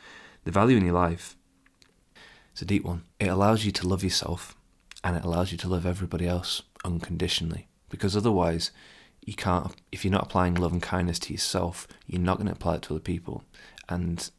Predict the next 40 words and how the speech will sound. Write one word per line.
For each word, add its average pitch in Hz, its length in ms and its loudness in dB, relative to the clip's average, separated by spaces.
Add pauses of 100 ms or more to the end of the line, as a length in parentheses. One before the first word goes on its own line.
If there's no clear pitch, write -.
(340)
relationships 90 600 -2
become - 200 -4
a 90 40 2
lot 85 100 0
more 82 160 -2
conditional 85 640 -2 (360)
and 101 80 -8
transactional. 85 760 0 (680)
And 92 280 0 (760)
again, 98 300 -2
in 87 60 2
my 87 120 2
experience, 87 360 -4
they, 92 120 0
they're - 420 -2
only 95 160 2
helpful 95 300 -4
to - 140 -6
you 85 60 -4
to 87 160 -4
a 85 40 -4
point. 190 340 -2 (240)
I - 40 -6
don't 101 100 0
even 190 140 2
like 82 100 0
the 85 80 -2
word 80 80 -2
helpful 95 380 -2
in 85 80 -2
relation 82 260 -4
to - 140 -10
relationships. 85 500 -8
It's - 100 -10
not 90 120 -2
about 87 280 -4 (200)
getting, 90 380 -4
is 98 100 -4
it? 73 160 -4 (580)
So 95 400 2